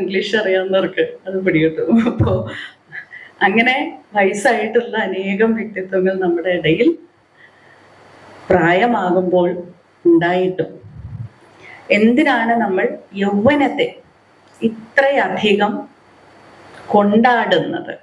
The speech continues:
എന്തുകൊണ്ട് പ്രായത്തിനെ അത്രയധികം നാം കൊണ്ടാടാത്തത് എന്നുള്ളതാണ് എൻ്റെ പരിമിതമായിട്ടുള്ള ചോദ്യം.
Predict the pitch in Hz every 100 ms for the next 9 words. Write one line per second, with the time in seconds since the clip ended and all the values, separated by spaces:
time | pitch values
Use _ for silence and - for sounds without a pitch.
0 | _ _ _ _ _ _ _ - - -
1 | - - - - 214 208 247 330 277 214
2 | 208 - - - _ _ _ _ _ _
3 | - 196 196 214 269 277 294 254 254 226
4 | 190 220 208 180 190 202 302 - - _
5 | - 185 180 185 185 185 185 175 175 170
6 | 165 165 - - - _ _ _ - -
7 | - - 277 285 240 240 226 208 202 202
8 | 180 185 196 214 208 175 165 160 165 160
9 | 160 - -